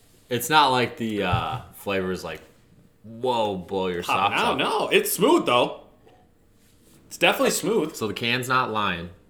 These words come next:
Speaker 2: No, the
Speaker 1: Smooth,
Speaker 2: can doesn't lie.
Speaker 1: drinkable, and decadent lager.
Speaker 2: Yeah, shout out Leinenkugels.
Speaker 1: That delivers
Speaker 2: Is this like a, um,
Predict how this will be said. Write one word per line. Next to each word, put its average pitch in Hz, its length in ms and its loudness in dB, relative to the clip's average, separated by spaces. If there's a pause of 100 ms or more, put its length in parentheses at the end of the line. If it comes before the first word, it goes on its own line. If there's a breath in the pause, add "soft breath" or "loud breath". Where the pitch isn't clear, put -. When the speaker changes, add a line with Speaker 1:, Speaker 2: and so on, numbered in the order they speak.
(180)
Speaker 2:
No, 120 260 0
the 135 80 2
Speaker 1:
Smooth, 165 140 8
Speaker 2:
can 190 60 6
doesn't 139 180 0
lie. 120 180 0
Speaker 1:
drinkable, 123 540 -4
and 95 280 -8
decadent 98 540 -8
lager. 80 440 -8
Speaker 2:
Yeah, 113 180 -2
shout 123 260 -2
out 120 140 2
Leinenkugels. 107 640 -8
Speaker 1:
That 90 180 -8
delivers - 300 -2
Speaker 2:
Is 190 80 8
this 247 180 6
like 285 160 8
a, 175 360 8
um, 101 380 -2